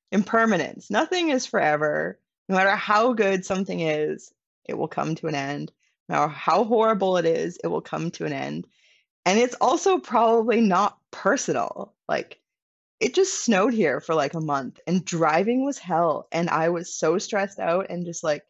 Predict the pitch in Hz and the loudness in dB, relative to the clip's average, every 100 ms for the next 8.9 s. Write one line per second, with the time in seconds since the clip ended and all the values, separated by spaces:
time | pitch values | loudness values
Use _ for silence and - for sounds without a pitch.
0 | _ _ _ _ - 180 175 170 165 151 | _ _ _ _ -4 -4 0 0 2 0
1 | - - 269 247 240 - 180 175 185 165 | -6 2 4 4 2 2 -2 -2 -4 -4
2 | 151 _ _ - 175 - 196 208 - 196 | -6 _ _ -20 -12 0 2 2 2 0
3 | 175 - 202 190 196 175 151 165 165 - | 0 -2 0 2 2 0 -4 -6 -8 -6
4 | - 185 - 185 160 165 - 151 156 156 | 0 0 0 -8 -6 -8 -8 -2 0 0
5 | - 160 156 160 170 185 165 - 170 170 | -4 -10 -8 -6 -4 -4 -6 -8 -6 -4
6 | 139 143 170 147 151 - - - - 156 | -2 -4 -4 -6 -8 -8 -10 -14 -12 -12
7 | _ _ _ _ _ _ _ 170 - 135 | _ _ _ _ _ _ _ -20 -8 -4
8 | - - 254 - 165 156 175 _ 170 | -4 0 -2 -2 -4 -6 -8 _ -18